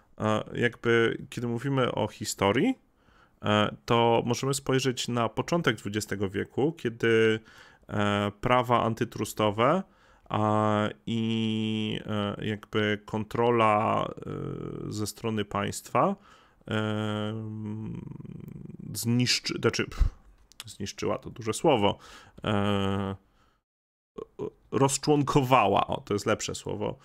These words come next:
e, majątki tak zwanych robber baronów, czyli, czyli ludzi pokroju Rockefellera, którzy,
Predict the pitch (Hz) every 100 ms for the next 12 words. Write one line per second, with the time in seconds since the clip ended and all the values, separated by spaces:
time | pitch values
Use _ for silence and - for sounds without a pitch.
0 | - - _ - 107 98 107 110 110 -
1 | 104 104 110 107 104 107 101 101 104 104
2 | 101 - - - 104 101 98 - 104 101
3 | 101 101 - 90 101 98 - - - 104
4 | 104 98 98 - 101 98 - - 101 98